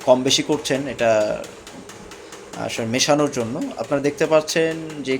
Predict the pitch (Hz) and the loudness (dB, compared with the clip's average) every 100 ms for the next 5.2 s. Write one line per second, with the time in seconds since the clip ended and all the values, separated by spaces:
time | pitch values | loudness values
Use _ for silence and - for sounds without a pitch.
0 | - 127 127 135 143 135 131 - - 143 | 2 8 8 8 6 6 4 0 -4 -4
1 | - 127 123 131 143 147 143 147 117 123 | 2 6 6 6 -2 -2 -2 2 2 2
2 | 123 139 139 113 117 143 151 156 127 113 | 0 0 0 0 4 6 6 2 2 -2
3 | 110 101 - 98 - - - - 117 131 | -4 -6 -8 -10 -14 -18 -18 -10 -6 -2
4 | 139 139 - 165 160 - 113 104 101 - | 0 0 0 2 2 0 0 0 -2 -4
5 | - | -6